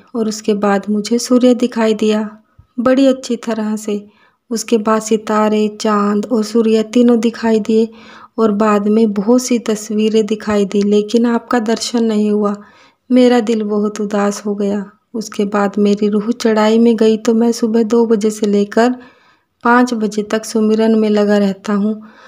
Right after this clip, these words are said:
और परहेज भी बहुत किया। किसी के घर का खाना व स्त्री से परहेज किया है। बीस फरवरी, एक जर्मन सत्संगी के प्रश्न के जवाब में कहा गया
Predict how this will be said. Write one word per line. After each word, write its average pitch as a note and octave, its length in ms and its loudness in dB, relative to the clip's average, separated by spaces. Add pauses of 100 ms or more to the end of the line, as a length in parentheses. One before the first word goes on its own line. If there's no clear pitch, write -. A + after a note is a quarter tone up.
(260)
और G#3+ 120 0
परहेज A3+ 560 0
भी B3 120 2
बहुत G#3+ 320 -2
किया। G#3+ 320 -2
किसी A3+ 340 -4
के B3 160 2
घर G#3+ 160 0
का A3 140 -2
खाना G3+ 480 -2
व G#3 240 0
स्त्री A3 380 -2
से A3 180 -2
परहेज G#3 500 0
किया G3+ 280 0
है। G3 300 -2 (720)
बीस G#3 300 2
फरवरी, G3+ 580 0 (460)
एक C#4 220 4
जर्मन B3 380 2
सत्संगी A3+ 580 -6
के G#3+ 160 -4
प्रश्न G#3+ 460 -4
के A3 220 -2
जवाब G3+ 320 0
में G#3 200 0
कहा G#3 280 -4
गया G#3 460 -2